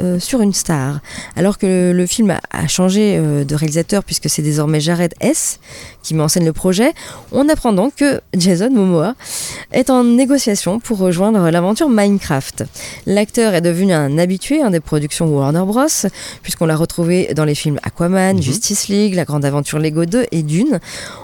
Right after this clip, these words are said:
Speaker 1: On ignore toutefois, euh, quand Minecraft sortira au cinéma, mais cela se fera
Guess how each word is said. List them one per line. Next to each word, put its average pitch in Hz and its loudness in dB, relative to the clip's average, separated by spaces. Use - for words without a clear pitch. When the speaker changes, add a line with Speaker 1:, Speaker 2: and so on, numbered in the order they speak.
Speaker 1:
On 311 2
ignore 269 2
toutefois, 233 0
euh, 175 2
quand 269 2
Minecraft 208 0
sortira 185 -2
au 170 2
cinéma, 180 0
mais 190 2
cela 175 0
se 190 -4
fera 214 -2